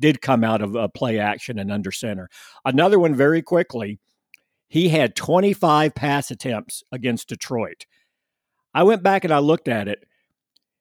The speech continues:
He has had fewer than twenty-five pass attempts only three times in the last fifty-eight regular season games dating back to the two thousand and seventeen season. And one of those games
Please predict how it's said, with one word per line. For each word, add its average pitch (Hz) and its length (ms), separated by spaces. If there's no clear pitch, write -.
He 214 220
has 214 120
had 165 300
fewer 190 760
than 117 180
twenty-five 170 760
pass 151 340
attempts 110 640
only 143 300
three 185 400
times 139 720
in 131 80
the 123 80
last 135 420
fifty-eight 156 540
regular 131 420
season 120 460
games 104 640
dating 151 380
back 139 260
to 151 100
the 110 120
two - 240
thousand 139 420
and 110 100
seventeen 123 600
season. 113 560
And 123 240
one 233 180
of 220 80
those 135 240
games 113 540